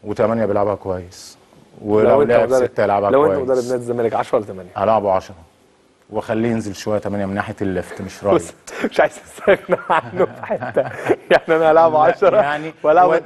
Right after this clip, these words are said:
Speaker 1: يعني
Speaker 2: هو انت بصيت له
Speaker 1: مثلًا
Speaker 2: عشرة يديها عشرة على عشرة.
Speaker 1: وتمانية كويس قوي، بس
Speaker 2: وتمانية
Speaker 1: أنا
Speaker 2: هيديها.
Speaker 1: في، في مواقف السيتويشن لما انت عبد الله السعيد اتحط في الزون في ال-، في النص الملعب، لما انت بتبيلد
Speaker 2: هيخرجك.
Speaker 1: اب، يحل لك حل كبير، ما سيبوش الكرة على ما توصل له بقى.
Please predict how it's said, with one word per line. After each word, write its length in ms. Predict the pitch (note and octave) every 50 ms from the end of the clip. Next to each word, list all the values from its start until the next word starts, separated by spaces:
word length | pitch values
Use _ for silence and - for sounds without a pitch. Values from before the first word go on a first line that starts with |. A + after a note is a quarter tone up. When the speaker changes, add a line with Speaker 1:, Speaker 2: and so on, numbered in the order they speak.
| - E3 D3+
Speaker 1:
يعني 200 | F3 F3+ E3+ D#3
Speaker 2:
هو 120 | F3 G3+
انت 180 | A3 A3+ G3 A3+
بصيت 300 | G3 G3 E3 F#3 E3 G3+
له 160 | A3 A3+ A3+
Speaker 1:
مثلًا 280 | A#3 G3+ E3+ A#3+ A#3+
Speaker 2:
عشرة 280 | B3 A3+ G3+ F3+ E3+ E3
يديها 280 | D#3+ D#3+ D#3+ A3 A#3 G#3+
عشرة 360 | G#3 G3 G3 G#3+ - - F3
على 80 | E3+
عشرة. 180 | D#3+ D#3+ F3 E3+
Speaker 1:
وتمانية 220 | E3+ D3 F3+ G#3+
كويس 280 | G#3+ G#3+ G3+ G#3 G3 -
قوي، 220 | - E3+ F#3+ F#3
بس 140 | E3+ E3+ E3
Speaker 2:
وتمانية 240 | G3 G3 A3+ A3+ A3+
Speaker 1:
أنا 120 | G3+ G3
Speaker 2:
هيديها. 240 | F3 E3+ D#3+ G3 G3 - - D3+
Speaker 1:
في، 280 | - - E3 G3 G#3 F#3+
في 200 | D3 - F#3+ G3+
مواقف 420 | G3 F#3 E3+ F3 F#3 - F3 C3
السيتويشن 460 | D3+ - - - - D#3+ D#3+ - E3+ D3+
لما 200 | C#3+ C#3+ D#3+ F3
انت 120 | E3+ E3+
عبد 180 | D3+ C#3+ C#3 D#3+
الله 120 | E3 E3+
السعيد 280 | D#3+ - - D#3+ D#3+ D#3
اتحط 360 | D3+ - - D#3+ - - D3+
في 100 | - C#3
الزون 480 | C3 B2 A2 G#2+ B2 D3+ E3+ E3 D#3+
في 120 | C#3+ - C#3+
ال-، 720 | C3 B2+ B2+ C3 B2 F2 E2+ F2+ B2 C3 C#3 - - -
في 80 | -
النص 460 | C3+ B2+ C3 C#3 D#3 F3 F3 - - D#3
الملعب، 380 | C#3 C#3 D3+ D#3+ D#3+ D3 C3+
لما 220 | C#3 B2+ C3+ C#3+ D3
انت 180 | D#3+ - -
بتبيلد 380 | D3 C3+ C3 A#2 G#2+ A2+ D3+ D#3+
Speaker 2:
هيخرجك. 380 | D#3+ C#3 D#3 C3+ E3+ D#3+ D3
Speaker 1:
اب، 560 | C3 - - - _ _ _ _ _ _ A#2+ C3+
يحل 420 | C#3 - D#3 D3 C#3 D3+ F#3 G#3+
لك 160 | G#3 D3+ -
حل 280 | - - E3+ G3+ G#3+ G3
كبير، 260 | C#3+ B2+ D3 G#3 G3+
ما 100 | F#3 D#3
سيبوش 380 | - - C#3 C3+ E3+ G3 - E3+
الكرة 300 | - - - F3+ F#3 F3
على 240 | E3+ E3 F3 F3+ F3
ما 80 | E3+
توصل 380 | D#3+ - D3 C#3+ - - E3+ E3 E3
له 60 | D#3+
بقى. 280 | D#3 E3 E3+ D#3+ D3+